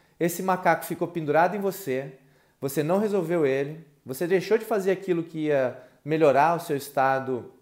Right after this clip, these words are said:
a sua máquina, o seu estado emocional, enfim, você não fez nada.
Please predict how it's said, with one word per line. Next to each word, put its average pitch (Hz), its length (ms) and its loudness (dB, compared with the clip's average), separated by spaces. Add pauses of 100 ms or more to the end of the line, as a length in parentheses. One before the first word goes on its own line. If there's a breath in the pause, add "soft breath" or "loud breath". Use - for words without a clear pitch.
(760)
a 127 80 -8
sua 139 200 0
máquina, 135 540 -2
o 127 60 -4
seu 135 160 -8
estado 135 220 -2
emocional, 131 760 -6 (320 loud breath)
enfim, 143 460 -8
você 139 220 -12
não 127 100 -12
fez 123 200 -8
nada. 92 380 -14